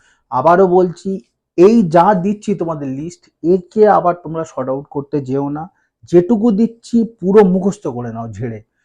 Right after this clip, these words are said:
কারণ পিএসসি ক্লার্কশিপ এবং মিসলেনিয়াসে কিন্তু আসতে চলেছে। Be careful। তো পরের bengali writer এবং তাদের pseudonym-এর লিস্টটা দেখে নাও। মণিশঙ্কর মুখোপাধ্যায়, মণিশঙ্কর মুখোপাধ্যায় actually, উম,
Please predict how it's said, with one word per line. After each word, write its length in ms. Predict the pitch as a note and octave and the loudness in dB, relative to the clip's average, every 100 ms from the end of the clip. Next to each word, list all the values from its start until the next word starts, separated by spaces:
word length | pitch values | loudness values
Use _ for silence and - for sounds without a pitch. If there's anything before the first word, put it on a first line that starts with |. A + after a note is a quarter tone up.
| _ - | _ -8
কারণ 480 | C3 D3 G3 B3 A#3+ _ _ _ - | -6 -4 -4 -4 -6 _ _ _ -6
পিএসসি 460 | D3+ D#3+ - F#3 | -6 -6 -8 -14
ক্লার্কশিপ 560 | F3 D3 D#3 - - F#3+ | -6 -4 -4 -6 -12 -10
এবং 260 | F3 D#3 | -8 -6
মিসলেনিয়াসে 680 | C3+ C3 C3+ C#3+ D3+ D3+ D#3+ | -6 -6 -8 -10 -12 -12 -14
কিন্তু 320 | - E3 F3 | -16 -14 -6
আসতে 320 | D#3+ B2 - A#2+ | -4 -4 -8 -12
চলেছে। 420 | A#2+ A#2 G2+ - _ _ _ _ C3+ | -10 -12 -14 -20 _ _ _ _ -10
Be 120 | D#3 - | -10 -4
careful। 460 | D3+ C#3+ C#3+ A#2+ A#2+ | -4 -4 -6 -10 -8
তো 100 | F#3+ | -10
পরের 480 | G3+ G#3 A#3 C4 | -4 -2 0 0
bengali 460 | B3 G3+ G#3 A3 A#3 | 0 -2 -2 -4 -2
writer 360 | G3+ G3 G#3 G3+ | -2 -2 -4 -6
এবং 260 | G3 G3+ | -8 -6
তাদের 240 | F#3 F#3 F#3 | -4 -4 -4
pseudonym-এর 600 | F3 E3+ F3+ F#3 F#3 F3+ | -4 -4 -4 -4 -8 -6
লিস্টটা 300 | F3+ - F3 | -8 -6 -8
দেখে 220 | E3+ F3 | -6 -8
নাও। 240 | F#3 A#3 - _ _ - | -10 -12 -20 _ _ -8
মণিশঙ্কর 800 | E3 A3 C4 - C4 B3+ B3+ B3+ | -2 2 2 2 2 2 2 2
মুখোপাধ্যায়, 600 | G#3 G3 F#3 D3+ B2 A#2+ | 2 2 4 4 2 -6
মণিশঙ্কর 540 | A#2+ D3 F#3+ A3+ A3 A3 | -8 -8 -10 -10 -8 -6
মুখোপাধ্যায় 600 | G#3+ G#3 G#3 G#3 F#3 A#3 | -6 -6 -4 -6 -8 -10
actually, 600 | C#4 - - F3 F3+ F3 D#3+ | -10 -12 -10 -8 -8 -10 -14
উম, 360 | D#3+ D#3+ D3 | -14 -10 -4